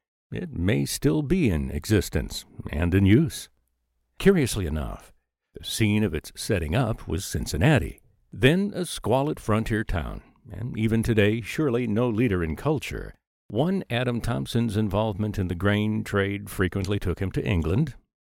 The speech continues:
and in that country, during the thirties, he acquired the habit of bathing.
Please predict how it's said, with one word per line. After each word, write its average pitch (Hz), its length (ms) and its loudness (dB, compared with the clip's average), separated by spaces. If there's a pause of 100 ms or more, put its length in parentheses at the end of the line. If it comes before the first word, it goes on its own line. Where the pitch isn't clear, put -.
and 127 220 -6
in 123 140 0
that - 260 -2
country, 92 600 -4 (120)
during 98 220 -4
the 107 80 -6
thirties, 90 480 0 (240)
he 127 120 0
acquired 131 500 0
the 113 100 0
habit 87 320 -2
of 120 140 -4
bathing. 95 480 -2